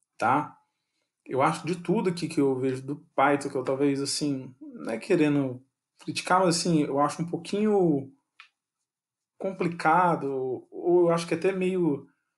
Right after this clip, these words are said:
é, vai um pouquinho contra a filosofia do Python, que é aquela... aquela sintaxe mais enxuta,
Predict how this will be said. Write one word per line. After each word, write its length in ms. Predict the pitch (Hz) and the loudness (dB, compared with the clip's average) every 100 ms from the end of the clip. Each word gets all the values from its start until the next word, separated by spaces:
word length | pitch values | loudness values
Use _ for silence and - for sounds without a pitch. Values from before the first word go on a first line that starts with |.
| _ _ _ _ _ _ _ | _ _ _ _ _ _ _
é, 340 | 127 110 127 135 | -10 -6 -6 -4
vai 160 | 160 | 0
um 140 | 170 170 | 0 0
pouquinho 340 | 165 - 202 | -2 -4 -4
contra 320 | - 175 170 | 0 0 0
a 40 | 160 | 0
filosofia 440 | 156 139 139 147 | 0 0 0 -2
do 100 | 135 | -2
Python, 280 | 123 175 170 | 2 2 2
que 80 | 170 | -4
é 20 | |
aquela... 320 | 160 143 139 135 143 135 | 0 2 2 0 -4 -4
aquela 640 | - 143 135 127 120 120 _ - | -2 0 0 -2 -6 -12 _ -16
sintaxe 480 | - - 156 - - | -14 -4 -4 -4 -2
mais 240 | 143 143 131 | 0 0 0
enxuta, 500 | 117 - 208 165 | -6 -4 -4 -4